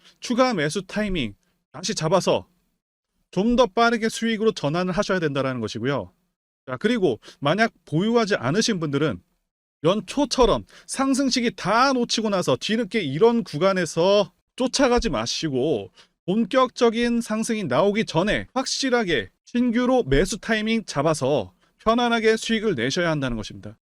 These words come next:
자, 그런데 최근 계속해서 말씀드려왔지만 지금 주가가 하락하고 있다고 해서 아무렇게나 매수하시면 되겠습니까?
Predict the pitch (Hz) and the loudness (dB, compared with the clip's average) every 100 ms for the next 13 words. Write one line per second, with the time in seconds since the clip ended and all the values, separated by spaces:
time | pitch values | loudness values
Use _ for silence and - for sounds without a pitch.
0 | - 127 175 185 - - 247 240 - - | -8 -4 -4 -2 -2 -2 -2 -2 -6 -6
1 | 165 233 - 233 - 214 175 131 175 170 | -2 -4 0 0 2 0 0 -2 -4 -2
2 | 143 123 98 - 160 190 92 _ - - | 0 0 -4 -4 0 0 0 _ -20 -20
3 | - 220 214 117 - - - 175 - 254 | -4 0 0 0 -6 -20 -10 -8 0 4
4 | 247 247 196 254 254 - 240 233 151 - | 6 4 2 0 0 0 0 0 -2 0
5 | 175 156 131 113 151 233 277 262 240 240 | 2 2 0 0 2 4 4 2 2 2
6 | 151 135 180 170 170 139 120 - 131 - | 2 0 -2 -4 -6 -4 -4 -6 -8 -6
7 | 170 | -6